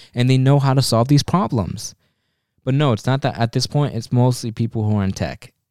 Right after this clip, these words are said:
who are software engineers, or they're A I researchers, or they're, eh, they're in the private sector.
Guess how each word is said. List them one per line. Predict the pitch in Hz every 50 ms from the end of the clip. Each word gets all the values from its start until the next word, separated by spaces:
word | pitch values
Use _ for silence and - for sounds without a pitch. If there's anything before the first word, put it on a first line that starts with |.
| -
who | 113 107
are | 107 104
software | - - 120 120 123 - 131 123
engineers, | 120 120 113 104 101 98 95 92 92 98 - - - _ _ _ _ _ _ _ _ _ _ _
or | - 104
they're | 104 104 104
A | 110 117 127
I | 131 135
researchers, | 123 113 110 107 - - 110 107 101 - 113 110 104 104
or | - - 101 98 95
they're, | 98 92 90 98 - _ _ _ _ _ _ _ _ _ - -
eh, | 113 - - - 143
they're | 120 131 123 120
in | 120 135
the | 135
private | 123 - - 127 120 127 123 -
sector. | - - 110 101 - - - - - 107